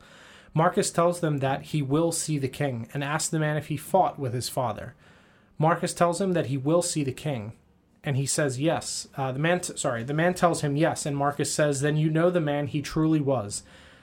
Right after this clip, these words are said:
The man replies, "I thought I did." Marcus once again replies with, "I will see the king." The man sighs and reluctantly says, "Don't get your hopes up, but I'll see what I can do."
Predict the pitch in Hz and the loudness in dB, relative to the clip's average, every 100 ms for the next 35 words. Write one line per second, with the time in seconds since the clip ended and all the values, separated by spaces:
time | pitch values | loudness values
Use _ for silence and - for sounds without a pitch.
0 | - _ - 147 170 180 165 165 190 151 | -20 _ -2 2 4 4 0 2 4 4
1 | 127 135 - - 139 123 180 170 123 117 | 2 -4 -6 -4 -4 2 4 4 2 -2
2 | 101 113 - - _ _ 147 160 175 170 | -6 -8 -14 -20 _ _ 2 2 2 -2
3 | 160 160 156 156 151 139 - 135 131 123 | -2 -2 0 0 0 -4 -2 -2 -2 -4
4 | 131 123 - - 147 143 135 - 147 120 | -4 -6 -8 -2 0 0 -2 0 0 0
5 | - 123 107 117 - _ _ _ _ _ | -6 -8 -8 -10 -16 _ _ _ _ _
6 | _ - 151 175 180 - 165 180 170 151 | _ -2 2 2 0 2 2 2 0 0
7 | 147 156 160 180 160 156 160 175 165 156 | 2 2 0 0 0 2 2 2 2 0
8 | 156 190 - 165 165 165 - 135 - - | 2 0 0 0 0 0 -2 -2 -2 0
9 | 143 131 - 151 147 139 143 139 120 120 | 2 2 0 -2 0 0 0 -2 -2 -6